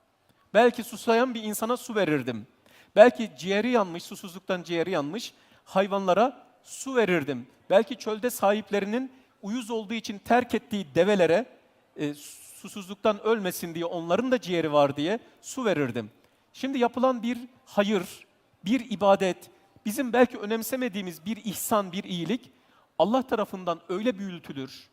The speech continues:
karşımıza öyle bir sevap olarak çıkar ki burada da onu büyülten, gerçekten dünyevi bir hedef beklemeden insanın gönlünün derunundan gelerek ihlas ile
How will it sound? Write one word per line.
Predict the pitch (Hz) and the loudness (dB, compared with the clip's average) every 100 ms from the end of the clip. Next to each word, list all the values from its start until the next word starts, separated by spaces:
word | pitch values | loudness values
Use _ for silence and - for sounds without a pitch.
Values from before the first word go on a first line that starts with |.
| _ _ _ | _ _ _
karşımıza | - 202 208 220 214 190 | 4 4 4 -4 -6 -4
öyle | 196 220 | -4 -4
bir | 208 190 - _ | -6 -10 -12 _
sevap | - - 190 233 | -6 0 2 0
olarak | 180 170 160 - | -2 -2 -2 -6
çıkar | - 233 233 | -4 -2 -2
ki | 160 135 | -6 -8
burada | 180 208 247 | -4 -2 -2
da | |
onu | 196 190 233 | -4 -8 -10
büyülten, | 190 202 190 240 247 254 - _ - | -10 -10 -4 0 0 -2 -18 _ 0
gerçekten | 185 247 - 196 185 180 | 4 4 2 -6 -6 -6
dünyevi | 170 196 202 226 226 | -10 -8 -4 -4 -4
bir | 202 | -4
hedef | 175 196 - | -4 -4 -4
beklemeden | 185 175 233 214 156 160 - _ _ - | -6 -2 -2 0 0 -2 -6 _ _ -8
insanın | 185 196 226 240 240 147 | -6 -4 -4 -4 -6 -8
gönlünün | 196 208 214 247 196 | -8 -6 -8 -8 -4
derunundan | 185 208 202 202 202 226 | -4 -4 -8 -6 -2 -2
gelerek | 175 190 220 185 - | 0 2 2 0 -6
ihlas | 180 156 220 247 - | -12 -2 0 0 0
ile | 196 131 | 0 0